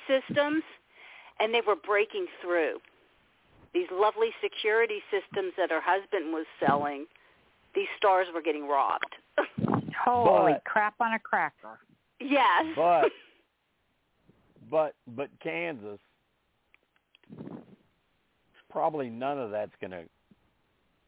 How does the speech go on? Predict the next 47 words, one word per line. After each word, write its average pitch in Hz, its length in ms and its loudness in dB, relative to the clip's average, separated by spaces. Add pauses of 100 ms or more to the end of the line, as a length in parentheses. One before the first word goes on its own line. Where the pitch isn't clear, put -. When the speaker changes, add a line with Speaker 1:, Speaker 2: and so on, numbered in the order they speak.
(320)
Speaker 3:
come 117 160 -8
into 98 220 -10
the 90 100 -12
Big 87 280 -12
Brother 104 360 -4
house 80 340 -6
because 92 380 -6 (520)
most 135 380 2
of - 120 2
Speaker 1:
Well, 466 160 10
Speaker 3:
them 453 60 8
Speaker 1:
if - 40 0
Speaker 3:
don't - 120 0
Speaker 1:
the 262 120 -2
diet 254 300 4
Speaker 3:
know 285 60 4
Speaker 1:
thing 285 180 4
Speaker 3:
her. - 160 2
Speaker 1:
comes - 180 -2
out, 202 240 4
it 202 180 -4
could 233 220 -2
be 214 220 -4
Speaker 3:
Mo-, 185 80 6
Speaker 1:
interesting 180 260 -2
Speaker 3:
most 175 300 2
Speaker 1:
to 170 60 2
Speaker 3:
of, 165 60 -2
Speaker 1:
hear 175 120 -2
what 180 100 4
Speaker 3:
most 208 100 2
Speaker 1:
she 185 60 0
Speaker 3:
of 170 60 0
Speaker 1:
has 165 100 4
Speaker 3:
them 160 60 2
Speaker 1:
to 143 60 -2
Speaker 3:
aren't 147 220 -2
even 143 200 -4
Speaker 1:
say. - 60 2
Speaker 3:
gonna 135 240 -4
know 131 320 2
her. 180 240 0 (420)
And, 139 220 -6
Speaker 1:
There - 100 -4
were 440 60 2
Speaker 3:
and - 80 -2
Speaker 1:
some - 160 -2